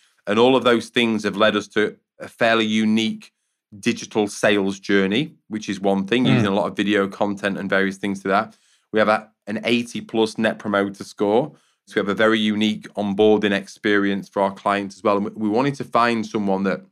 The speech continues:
Speaker 1: A, the priority was that it was the right home for the team.
Speaker 2: Mm.
Speaker 1: And I think what's unusual about GoProposal is that the team knew we were selling. They knew from day one, whoever came on board, they knew they were joining a business that was being built to sell.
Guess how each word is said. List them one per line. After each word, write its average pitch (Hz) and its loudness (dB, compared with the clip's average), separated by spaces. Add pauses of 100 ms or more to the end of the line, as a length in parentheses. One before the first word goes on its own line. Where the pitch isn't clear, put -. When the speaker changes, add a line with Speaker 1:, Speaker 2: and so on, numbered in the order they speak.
(300)
Speaker 1:
A, 123 4
the 117 0
priority 110 2 (320)
was 104 2
that 110 2
it 101 -2
was 101 -2
the 101 2
right 104 4
home 104 -2
for 98 -12
the 98 -8
team. 92 -4 (120)
Speaker 2:
Mm. 117 -4 (360)
Speaker 1:
And 110 0 (220)
I - -12
think 151 0
what's 147 -6
unusual 104 0
about 92 0 (560)
GoProposal 95 -2
is 92 -4
that 98 0 (560)
the 120 -2
team 139 0
knew 131 4
we 120 4
were 107 2
selling. 104 0
They 104 2
knew 131 4
from 117 -2
day 107 4
one, 110 2
whoever 123 4
came 123 0
on 110 0
board, 98 4
they 110 2
knew 117 0
they 107 0
were 104 -2
joining 110 2
a 95 -2
business 101 -2
that 107 -4
was 98 -6
being 101 -2
built 104 0
to - -20
sell. 95 0